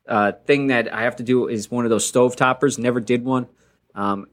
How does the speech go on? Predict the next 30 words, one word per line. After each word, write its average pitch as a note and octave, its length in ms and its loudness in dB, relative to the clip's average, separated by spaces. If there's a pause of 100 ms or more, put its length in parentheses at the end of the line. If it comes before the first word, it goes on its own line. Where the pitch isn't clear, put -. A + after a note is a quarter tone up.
(140)
I A2 80 -6
gotta A2+ 160 4
actually C3+ 240 2
make B2+ 220 -4
two. A#2 300 2
I G2 100 -2
gotta G#2+ 120 0
make A2 200 -6
one B2 140 0
for B2+ 100 -10
my A#2 120 -2
father, C3 480 2 (180)
and A2 200 -6
then G#2+ 380 -4 (260)
another C#3 300 4
one B2+ 220 4
that, A2+ 300 2 (100)
um, F#2+ 580 -8
a - 60 -16
coworker D3 540 2
asked G2 220 0
me G#2 100 -6
about G2 440 -2
for G2 160 -6
her F#2+ 100 -4
friend. B2+ 440 -2 (1080)
I C3+ 100 2
gotta F#3 120 4
make F3+ 260 2
it, E3+ 180 0